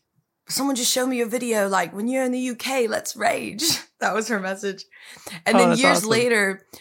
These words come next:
Speaker 1: I saw her on Pitchfork and I was like, "Is that the same?" No. And then I, and then she was playing the Troubadour, like, a month later, and I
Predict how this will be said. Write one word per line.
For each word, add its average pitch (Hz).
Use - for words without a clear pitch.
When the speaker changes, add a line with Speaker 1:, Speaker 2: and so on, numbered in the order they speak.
Speaker 1:
I 226
saw 226
her 233
on 190
Pitchfork 175
and 170
I 180
was 185
like, -
"Is 165
that -
the 466
same?" 165
No. 123
And 208
then 220
I, 202
and 202
then 214
she 220
was 233
playing 214
the 175
Troubadour, 170
like, -
a -
month 165
later, 165
and 58
I -